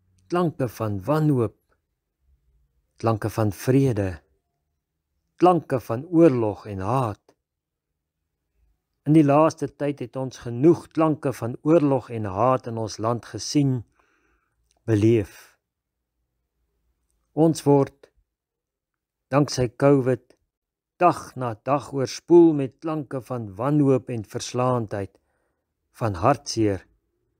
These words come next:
en dood. Dis alles klanke wat seer maak, wat lewens vernietig. Dit skep groot onstuimigheid in ons gemoed. Ons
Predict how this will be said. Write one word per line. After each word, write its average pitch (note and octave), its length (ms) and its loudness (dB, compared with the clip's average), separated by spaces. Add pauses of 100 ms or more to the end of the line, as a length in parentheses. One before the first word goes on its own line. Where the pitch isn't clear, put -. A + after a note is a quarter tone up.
(580)
en G#2 180 -2
dood. G#2 300 2 (2500)
Dis E3 160 2
alles C#3+ 400 2
klanke C3+ 400 -2
wat A2+ 240 -4
seer E3+ 320 2
maak, A2 400 -4 (480)
wat C3+ 160 -6
lewens D3+ 640 4
vernietig. A#2+ 560 -6 (1120)
Dit - 160 -2
skep - 320 2
groot F#3+ 460 4
onstuimigheid D#3 1040 -4
in C3 100 -4
ons B2 300 -6
gemoed. B2 320 -2 (1400)
Ons D#3 240 2